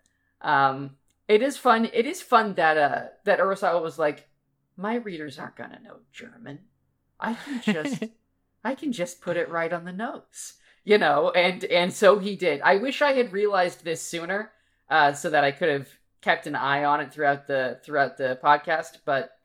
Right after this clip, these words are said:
Speaker 2: All the different German
Speaker 1: oh,
Speaker 2: names
Speaker 1: well.
Speaker 2: for things. Yeah, yeah,
Speaker 1: Yeah.
Speaker 2: yeah.
Speaker 1: Um, however, uh, fans of the series have noted that it bears some similarities to the events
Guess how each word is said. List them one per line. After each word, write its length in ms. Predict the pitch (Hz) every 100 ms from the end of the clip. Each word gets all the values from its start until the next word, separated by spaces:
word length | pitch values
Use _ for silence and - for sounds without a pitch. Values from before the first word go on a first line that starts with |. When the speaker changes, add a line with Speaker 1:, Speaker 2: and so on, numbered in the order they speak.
| -
Speaker 2:
All 160 | 139 131
the 80 |
different 380 | 127 123 123 123
German 320 | 117 113 113 107
Speaker 1:
oh, 120 | 107
Speaker 2:
names 120 | 107
Speaker 1:
well. 100 | 107 104
Speaker 2:
for 80 | 107
things. 340 | 107 107 -
Yeah, 220 | 113 104
yeah, 240 | 104 135 117
Speaker 1:
Yeah. 200 | 101 107 - -
Speaker 2:
yeah. 200 | 165 170 170
Speaker 1:
Um, 200 | 170 165 _ _ _ _ _ -
however, 720 | 202 - 302 240 226 294 - _ _ _ _ _ _ _ -
uh, 180 | 214 180
fans 560 | - - 269 285 247
of 160 | 202 196
the 80 | 180
series 420 | 160 160 196 -
have 360 | 185 165 156 143
noted 380 | 156 143 143 196
that 220 | 175 143
it 160 | 156 139
bears 240 | 170 160
some 260 | - 208 277
similarities 720 | 262 240 185 151 180 269 262
to 140 | 202 180
the 140 | 202
events 480 | 170 151 156 151